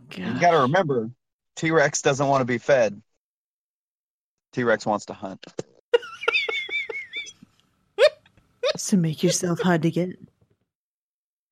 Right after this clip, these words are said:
Speaker 2: Oh, gosh. <laughs> All right, Justin, <laughs> what's your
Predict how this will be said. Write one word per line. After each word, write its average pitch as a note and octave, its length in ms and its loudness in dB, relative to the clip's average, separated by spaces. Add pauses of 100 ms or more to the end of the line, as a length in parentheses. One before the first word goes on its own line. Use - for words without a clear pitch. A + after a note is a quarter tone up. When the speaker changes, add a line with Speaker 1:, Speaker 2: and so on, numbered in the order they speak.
Speaker 2:
Oh, F3 280 -2
gosh. D3 720 -4 (460)
<laughs> - 480 -2
All G3 100 6
right, D#3+ 260 4
Justin, E3 500 2
<laughs> A3+ 260 -4
what's A3 260 4
your G#3+ 100 6